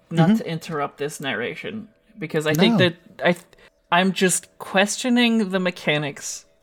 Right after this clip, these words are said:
Speaker 1: on drawing your weapon and what that mechanically does.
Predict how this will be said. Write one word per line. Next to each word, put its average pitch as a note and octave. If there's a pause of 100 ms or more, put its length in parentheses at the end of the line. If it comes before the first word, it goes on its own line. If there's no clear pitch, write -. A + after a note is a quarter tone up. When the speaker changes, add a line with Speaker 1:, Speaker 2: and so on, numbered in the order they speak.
(200)
Speaker 1:
on A#2 (1500)
drawing C#3
your A#2+
weapon F#2
and G#2+
what C3
that D3+
mechanically D3
does. -